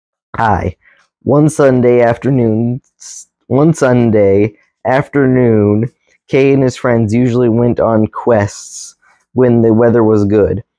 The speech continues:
The quests were something Kay's dad had come up with. "How about I hide something somewhere in the town?"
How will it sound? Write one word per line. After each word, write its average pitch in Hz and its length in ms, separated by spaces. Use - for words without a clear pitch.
The 113 100
quests 120 640
were 107 140
something 113 400
Kay's 120 280
dad 120 280
had 107 120
come 117 180
up 113 180
with. - 260
"How 127 140
about 120 240
I 120 100
hide 120 220
something 120 320
somewhere 113 400
in 113 120
the 107 80
town?" 101 600